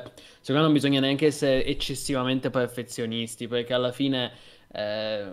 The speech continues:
quando noi pensiamo al passato, adesso non, non è per aprire quel discorso enorme di cui abbiamo già parlato nello scorso salotto, però se noi pensiamo al passato e diciamo, "Ah, quanto ci divertivamo una volta", era, e noi era, eh, alla fine ci facevamo andare bene le cose, cioè eravamo molto più di bocca buona, no?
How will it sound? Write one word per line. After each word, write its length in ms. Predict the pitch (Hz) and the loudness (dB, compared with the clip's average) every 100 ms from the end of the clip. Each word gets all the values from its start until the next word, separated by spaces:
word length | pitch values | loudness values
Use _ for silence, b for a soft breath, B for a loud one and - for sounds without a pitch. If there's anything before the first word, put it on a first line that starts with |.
| - | -2
quando 280 | 143 139 135 | 2 4 4
noi 140 | 143 | 4
pensiamo 400 | 147 143 139 135 | 4 2 2 2
al 120 | 131 | 2
passato, 540 | 131 127 - 123 110 117 | 0 -2 0 2 2 2
adesso 260 | 127 - | 0 0
non, 160 | 117 117 | -2 -2
non 180 | 117 123 | -2 0
è 140 | 127 | 0
per 140 | 127 127 | 2 2
aprire 400 | 120 120 120 117 | 2 0 2 2
quel 160 | 120 | 0
discorso 560 | 117 117 - 123 123 135 | -2 -4 0 0 2 -2
enorme 420 | 120 117 120 123 | 0 0 0 0
di 80 | 113 | -2
cui 100 | 117 | -4
abbiamo 200 | 117 117 | -2 -2
già 120 | 117 | -4
parlato 380 | 110 117 117 120 | -2 -2 0 0
nello 160 | 117 117 | -2 -4
scorso 360 | - 120 113 | -4 -4 -4
salotto, 460 | 120 117 110 110 113 | -2 2 2 0 -2
però 320 | 127 131 117 - b b b b | 2 4 2 -2 b b b b
se 160 | - | -2
noi 140 | 139 156 | 2 4
pensiamo 420 | 165 165 151 139 | 4 4 4 4
al 120 | 131 | 4
passato 640 | 135 131 - 117 107 113 110 | 2 0 0 0 0 0 0
e 80 | 120 | 2
diciamo, 480 | 127 143 131 143 | 0 0 0 2
"Ah, 140 | 185 190 | 2 2
quanto 340 | 160 165 165 | 0 0 -2
ci 140 | 165 160 | -6 -4
divertivamo 580 | 151 151 151 147 156 | -2 -2 0 0 2
una 140 | 156 143 | 2 2
volta", 640 | 139 135 120 120 120 113 b b b | 4 4 2 0 0 0 b b b
era, 360 | - 147 147 156 | -4 2 2 2
e 220 | 139 147 | 2 0
noi 160 | 156 175 | 2 2
era, 300 | 156 151 131 | 2 0 0
eh, 260 | 127 131 117 | -4 -8 -2
alla 180 | 160 165 | 0 2
fine 200 | 185 202 | 0 -2
ci 120 | - | -2
facevamo 420 | 143 139 147 147 | -4 -2 0 0
andare 320 | 143 139 143 | 0 2 2
bene 220 | 135 147 147 | 2 2 0
le 120 | 123 | 0
cose, 440 | 143 143 127 123 | 4 4 4 0
cioè 140 | 127 139 | -2 -2
eravamo 200 | 139 139 | 0 0
molto 300 | 147 156 156 | -2 -2 -4
più 100 | 143 | -4
di 120 | 131 | -2
bocca 320 | 135 - 120 | -4 -6 -6
buona, 440 | 120 131 117 110 | 0 2 2 -2
no? 200 | 113 120 | -4 -4